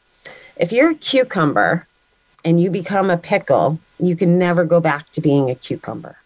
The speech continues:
So I can never go back to gambling normally again. So I'm a pickle now. I can never go back to being a cucumber. I've crossed that line.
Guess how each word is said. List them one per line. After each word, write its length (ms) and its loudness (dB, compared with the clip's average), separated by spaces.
So 240 0
I 220 0
can 240 0
never 240 0
go 120 0
back 300 0
to 80 -12
gambling 680 2
normally 640 -2
again. 500 0
So 200 2
I'm 200 2
a 60 0
pickle 360 -4
now. 160 0
I 60 -2
can 120 -2
never 180 2
go 120 2
back 240 0
to 120 -16
being 220 -2
a 40 -6
cucumber. 520 -8
I've 120 -10
crossed 380 -2
that 200 0
line. 320 -2